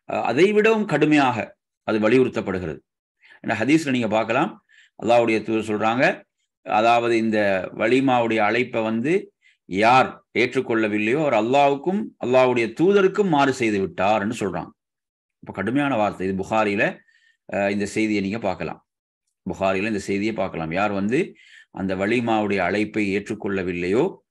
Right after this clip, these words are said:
அவர் அல்லாஹ்வுக்கும் அல்லாஹ்வுடைய தூதருக்கும் மாறு செய்து விட்டார்னு சொல்றாங்க. அஹ், அதே போன்று ரசூலுல்லாஹ்வுடைய வழிகாட்டல் தான், அஹ், இதா துஇ அஹதுக்கும், உங்களில் ஒருவர் விருந்துக்கு அழைக்கப்பட்டால் அந்த, அந்த அழைப்பை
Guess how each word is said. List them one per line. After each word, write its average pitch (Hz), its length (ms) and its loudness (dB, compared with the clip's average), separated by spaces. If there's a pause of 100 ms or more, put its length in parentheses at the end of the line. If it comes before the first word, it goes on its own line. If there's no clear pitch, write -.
(280)
அவர் 95 120 -4
அல்லாஹ்வுக்கும் 110 580 -2 (200)
அல்லாஹ்வுடைய 98 480 0
தூதருக்கும் 104 580 -6 (200)
மாறு 95 300 -4
செய்து 87 300 -4
விட்டார்னு 90 560 -4
சொல்றாங்க. - 320 -8 (1040)
அஹ், 98 180 0
அதே 151 240 2
போன்று 160 300 2
ரசூலுல்லாஹ்வுடைய 120 580 0
வழிகாட்டல் 101 520 -2
தான், 90 280 -4 (720)
அஹ், 104 300 2
இதா 117 220 2 (120)
துஇ 127 280 0
அஹதுக்கும், 107 640 -2 (340)
உங்களில் 107 280 -2
ஒருவர் 113 240 0
விருந்துக்கு 107 440 -2
அழைக்கப்பட்டால் 95 720 -4 (600)
அந்த, 98 340 -4
அந்த 98 240 -2
அழைப்பை 104 320 0